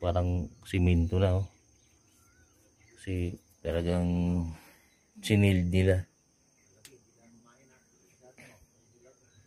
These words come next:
Nakasil talaga. So, itong update ko. Ngayong araw na to, pangalawang araw ng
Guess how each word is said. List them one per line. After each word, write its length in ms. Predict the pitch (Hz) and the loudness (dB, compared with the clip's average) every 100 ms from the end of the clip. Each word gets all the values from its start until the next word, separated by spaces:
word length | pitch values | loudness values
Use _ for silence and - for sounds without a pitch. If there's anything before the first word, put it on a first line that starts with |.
| _ _ - - _ | _ _ -20 -20 _
Nakasil 400 | 117 - 92 95 87 - | -20 -16 -12 -10 -10 -8
talaga. 320 | 85 85 85 78 _ _ _ _ - _ _ _ _ _ _ _ _ - | -6 -4 -4 -8 _ _ _ _ -20 _ _ _ _ _ _ _ _ 2
So, 160 | 117 | 4
itong 320 | 120 120 127 | 6 4 4
update 400 | 123 123 131 120 | 2 2 -2 -2
ko. 240 | 139 135 113 _ _ _ _ _ _ _ _ _ _ - _ _ _ _ - - | -2 -2 -4 _ _ _ _ _ _ _ _ _ _ -20 _ _ _ _ -20 -10
Ngayong 800 | 107 104 101 101 101 98 98 95 | -4 0 0 2 2 2 0 0
araw 400 | - 98 95 101 98 | 0 0 0 2 2
na 80 | 98 | 0
to, 240 | 90 92 95 - _ _ _ _ - _ | -2 -4 -4 -8 _ _ _ _ -20 _
pangalawang 560 | - 104 104 107 107 98 | -4 2 4 4 4 4
araw 400 | 104 104 104 104 | 4 4 4 4
ng 240 | 101 101 | 2 2